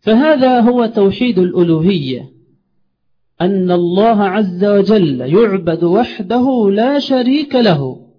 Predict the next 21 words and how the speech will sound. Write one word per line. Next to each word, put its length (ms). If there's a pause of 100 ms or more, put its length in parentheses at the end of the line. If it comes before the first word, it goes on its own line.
(280)
لا 220
يصرف 580
شيء 420
من 360
العبادات 1080 (160)
إلى 280
غير 340
الله 340
عز 240
وجل، 320 (300)
ولا 560
يشرك 640
شيء 540
من 420
الخلق 800
مع 340
الله 500
تعالى 500
في 180
هذه 320
العبادات. 800